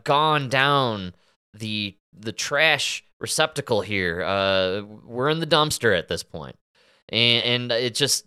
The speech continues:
you know, I, I, the reaction to these intense, outrageous leftist ideas and,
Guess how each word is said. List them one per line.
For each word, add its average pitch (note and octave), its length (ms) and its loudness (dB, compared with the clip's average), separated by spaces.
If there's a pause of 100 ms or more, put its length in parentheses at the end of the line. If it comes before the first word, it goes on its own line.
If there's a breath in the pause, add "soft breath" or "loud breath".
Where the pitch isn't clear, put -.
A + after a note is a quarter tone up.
(180)
you C#3 120 -4
know, A#2+ 140 2
I, B2+ 240 2
I, G#2+ 80 -10 (1120)
the D3 300 -6 (240)
reaction G#3 960 2 (500)
to F3 380 0
these D#3 380 -4 (120)
intense, F3 760 0 (160)
outrageous D#3 840 0
leftist C#3+ 720 -2
ideas D3 800 0
and, C#3 100 -6